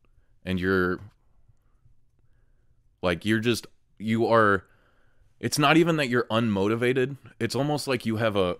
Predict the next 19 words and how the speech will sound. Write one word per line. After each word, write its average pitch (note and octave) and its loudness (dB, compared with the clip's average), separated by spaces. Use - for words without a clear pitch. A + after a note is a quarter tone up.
a F#2+ -4
pit - -4
in A#2+ -4
your G#2 -2
stomach A2 -6
that G#2+ -2
just G#2+ -4
sucks - 0
everything G2+ -2
out F#2+ 2
of E2 -6
you. B1+ -12
Like, F#2 -8
all G2+ 0
the F#2 -2
life, A2 0
all F#2+ 0
the F2+ -4
thoughts, G#2 0